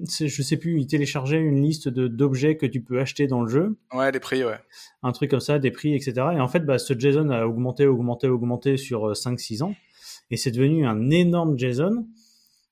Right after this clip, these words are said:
Speaker 1: euh, où le, le parsing était fait un peu à la main, avec le fameux scanf qui, euh, bah, à chaque fois que tu voulais, euh, re-, rescanner, genre, le prix,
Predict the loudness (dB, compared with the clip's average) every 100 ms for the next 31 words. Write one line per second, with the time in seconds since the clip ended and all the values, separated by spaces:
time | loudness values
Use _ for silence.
0 | _ -2 0 0 0 0 4 4 4 2
1 | 0 0 0 -2 -2 -2 -4 -2 -2 -2
2 | -4 -4 -4 -2 0 0 -2 -2 -4 -6
3 | _ _ _ _ -20 _ _ _ -2 0
4 | 2 2 0 2 2 2 0 0 -2 -6
5 | -4 2 2 2 2 0 -2 -2 -2 0
6 | -4 -2 -4 -2 0 2 2 0 -2 -2
7 | -4 -2 4 4 4 2 0 0 -2 -2
8 | -2 0 0 0 -2 -6 -8